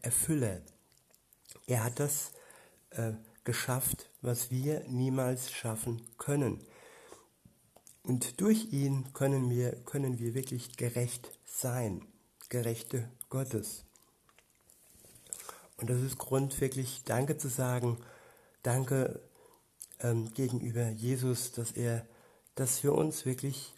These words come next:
umgesetzt hat, was wir niemals hätten umsetzen können. Weiter heißt es, das hat er getan aufgrund der Realität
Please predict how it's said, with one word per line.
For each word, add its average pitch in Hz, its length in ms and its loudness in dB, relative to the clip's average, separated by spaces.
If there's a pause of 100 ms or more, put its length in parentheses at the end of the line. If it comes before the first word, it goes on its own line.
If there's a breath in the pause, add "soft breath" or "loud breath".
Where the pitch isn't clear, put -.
(100)
umgesetzt 113 760 2
hat, 95 280 -8 (300)
was 110 260 -2
wir 120 80 2
niemals 123 640 2
hätten 113 360 -2
umsetzen 110 680 -2 (100)
können. 104 340 -2 (2250 loud breath)
Weiter 120 320 0
heißt 123 280 0
es, 127 240 -4 (920 loud breath)
das 196 180 2
hat 123 140 0
er 117 120 4
getan 117 680 2
aufgrund 127 640 -2
der 110 160 2
Realität 110 800 0